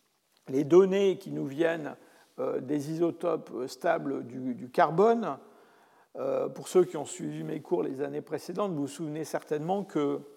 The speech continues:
euh, un des isotopes du carbone, qui est le carbone treize, qui est un isotope stable, il n'est pas radioactif comme le carbone quatorze, mais il est beaucoup plus rare que le carbone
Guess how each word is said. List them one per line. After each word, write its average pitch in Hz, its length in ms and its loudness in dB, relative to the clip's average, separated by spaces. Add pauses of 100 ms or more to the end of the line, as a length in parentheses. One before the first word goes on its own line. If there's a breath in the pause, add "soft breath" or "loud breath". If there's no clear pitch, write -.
(580 soft breath)
euh, 123 280 -6 (840)
un 190 160 6
des 175 280 8
isotopes 160 420 0
du 131 120 -4
carbone, 180 460 4
qui - 120 -6
est - 20 -6
le 139 120 -4
carbone 139 460 -2
treize, 220 340 0
qui - 80 -6
est 147 40 -2
un 139 140 -8
isotope 139 760 -6
stable, 196 400 -2
il 131 100 -6
n'est 131 80 0
pas - 160 -2
radioactif 143 680 -4
comme 139 220 -8
le 139 80 -10
carbone 139 380 -8
quatorze, 180 440 -2
mais 139 120 0
il 135 60 2
est 135 60 4
beaucoup 175 380 4
plus 185 180 -4
rare 175 420 0
que - 80 -10
le 143 140 -4
carbone 147 560 -2